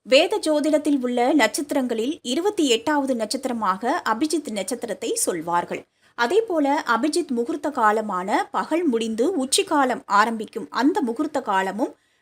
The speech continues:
நல்லதையும் வெற்றியையும் தேடித்தரும். நண்பகல் உச்சி நேரம் பகல் பதினொன்று நாற்பத்தி ஐந்து முதல் பனிரெண்டு பதினைந்து மணி வரையுள்ள நேரம் அபிஜித் முகூர்த்தம் எனப்படும்.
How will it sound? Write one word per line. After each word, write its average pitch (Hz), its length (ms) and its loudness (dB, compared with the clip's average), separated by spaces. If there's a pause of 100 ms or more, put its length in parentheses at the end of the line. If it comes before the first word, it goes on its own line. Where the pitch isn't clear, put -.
(140)
நல்லதையும் 311 600 4
வெற்றியையும் 247 760 2
தேடித்தரும். 208 580 -4 (400)
நண்பகல் 302 640 2
உச்சி 240 280 -2
நேரம் 247 340 -2
பகல் 269 360 2
பதினொன்று 262 520 0
நாற்பத்தி 214 480 0
ஐந்து 202 340 -4
முதல் 214 400 -4 (340)
பனிரெண்டு 277 440 2
பதினைந்து 247 720 0
மணி 226 320 2
வரையுள்ள 208 600 -4
நேரம் 214 480 -4
அபிஜித் 247 400 -6
முகூர்த்தம் 208 440 -10
எனப்படும். 160 440 -10